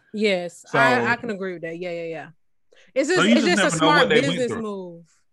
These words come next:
Speaker 2: Yeah, I, of course, all around. So,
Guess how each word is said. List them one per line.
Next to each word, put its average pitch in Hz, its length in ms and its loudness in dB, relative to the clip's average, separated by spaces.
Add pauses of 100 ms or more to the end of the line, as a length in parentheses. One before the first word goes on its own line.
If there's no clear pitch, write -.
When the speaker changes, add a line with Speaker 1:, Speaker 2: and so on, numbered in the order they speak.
(140)
Speaker 2:
Yeah, 147 360 0 (420)
I, 151 340 -2
of 151 140 -6
course, - 360 -4
all 135 200 0
around. 113 280 -4
So, 117 360 -4